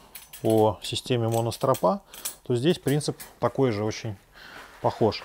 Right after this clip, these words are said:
Да, кстати, обратите внимание, здесь происходит, э, элементарная регулировка. То есть вот длина вот этой стропы, она может меняться. Видно хорошо?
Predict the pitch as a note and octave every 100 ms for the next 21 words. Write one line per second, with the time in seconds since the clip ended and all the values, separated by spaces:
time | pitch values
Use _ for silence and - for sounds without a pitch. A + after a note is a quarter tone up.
0 | - C3+ C3+ D3+ A#2+ G#2+ B2 C#3 C3+ C3+
1 | D3+ F#3+ F3 A2 F#2+ - - - - -
2 | - - - G#2+ A#2+ D#3 - C#3+ B2+ -
3 | D3 C#3+ - C3 B2 A#2+ B2 - D3+ -
4 | - - - A2 A2+ - A2+ B2 B2+ C#3
5 | C#3+ E3 D3+ C3 B2+ B2 C3+ D3+ C#3+ -
6 | A2+ - - A2 - A#2 G#2 B2 C#3 A#2
7 | A#2 G#2+ A2+ - C#3+ C#3 F#3 F#3+ - -
8 | A2+ C#3+ C#3+ C3 C3+ - B2+ A#2+ G#2+ -
9 | G#2+ F#2+ _ _ _ - - - - _
10 | - E3 F3 C#3 B2 B2+ - G3